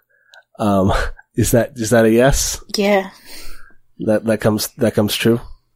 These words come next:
Speaker 2: It, it's, yeah.
Speaker 1: <laughs> Okay.
Speaker 2: Finally.
Speaker 1: Uh, Nemo, um, says that elves will ensure that nobody is infected by magic.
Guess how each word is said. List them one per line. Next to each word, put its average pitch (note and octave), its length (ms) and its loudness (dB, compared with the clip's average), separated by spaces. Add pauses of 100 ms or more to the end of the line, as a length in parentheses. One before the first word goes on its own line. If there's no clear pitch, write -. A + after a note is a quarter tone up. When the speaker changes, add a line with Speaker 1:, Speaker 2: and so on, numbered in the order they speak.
(240)
Speaker 2:
It, A#3+ 240 -4 (160)
it's, - 440 -2 (300)
yeah. - 540 0
Speaker 1:
<laughs> - 40 -18 (2250)
Okay. A#3+ 120 4
Speaker 2:
Finally. A#3 540 2 (380)
Speaker 1:
Uh, - 140 0 (840)
Nemo, C3 640 4 (100)
um, G#2+ 880 2
says G#2+ 320 0
that G#2 300 -2
elves A2+ 340 2
will G#2 160 4
ensure G#2 260 2
that G#2 100 0
nobody G#2 320 2
is G2+ 120 0
infected G2+ 400 0
by G2+ 120 2
magic. G#2 500 2